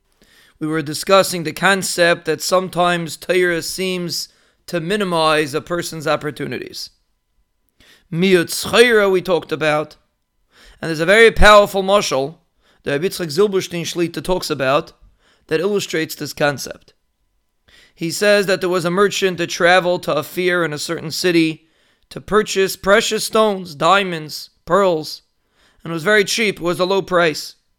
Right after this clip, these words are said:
And his plan was to come back to his city and sell it for a higher price.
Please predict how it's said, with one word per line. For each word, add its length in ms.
And 140
his 100
plan 380
was 360
to 100
come 200
back 220
to 100
his 240
city 460
and 140
sell 240
it 100
for 140
a 80
higher 260
price. 500